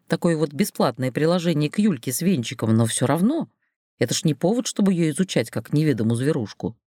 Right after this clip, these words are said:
«Навального?» Хозяйка яхты плотоядно ухмыльнулась. «И что ты с этого имеешь?» «Ничего». «Тогда ты и правда обычная».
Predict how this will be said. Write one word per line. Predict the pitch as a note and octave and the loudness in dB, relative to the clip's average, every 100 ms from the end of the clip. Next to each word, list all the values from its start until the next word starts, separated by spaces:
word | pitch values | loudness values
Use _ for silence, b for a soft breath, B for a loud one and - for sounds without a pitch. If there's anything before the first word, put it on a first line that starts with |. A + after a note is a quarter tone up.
| _ _ _ _ _ | _ _ _ _ _
«Навального?» | - D3+ D3 C#3 A#2+ A2 A#2 E3+ B3 D#4+ A3+ B2+ - _ _ _ _ _ | 0 2 2 2 0 0 0 0 0 0 -2 -2 -8 _ _ _ _ _
Хозяйка | - B2+ B2+ A#2+ B2 | -4 -2 0 0 0
яхты | B2+ B2 C#3 | 0 -2 -8
плотоядно | A#2 C3+ A#2+ C3+ C3 B2 B2+ | -4 -2 0 0 0 0 -2
ухмыльнулась. | B2 D#3 D3 C#3 A2+ G#2+ - - _ _ _ _ _ _ _ _ | -2 0 2 4 4 2 -2 -10 _ _ _ _ _ _ _ _
«И | C4+ | -2
что | - - A#2+ | -2 -2 -4
ты | A2+ A2+ | -2 -2
с | G#2+ | -2
этого | G2 G#2+ G2+ | -2 0 2
имеешь?» | F#2+ G2+ F#2+ E3+ - - _ _ _ _ _ _ _ _ _ _ _ _ _ | 2 2 2 0 -2 -12 _ _ _ _ _ _ _ _ _ _ _ _ _
«Ничего». | A#2+ G#2+ - A2+ G#2+ A#2+ E3+ _ _ _ _ _ - | 0 2 0 0 2 0 -2 _ _ _ _ _ -2
«Тогда | G4+ F#4 G4 | 0 0 -2
ты | - A3+ | 0 0
и | |
правда | A3 B3 A3+ F#3 G#3 | 2 0 0 0 0
обычная». | F3+ G3 - G3 F#3+ F#3 F#3 | 0 -2 -2 2 2 2 -2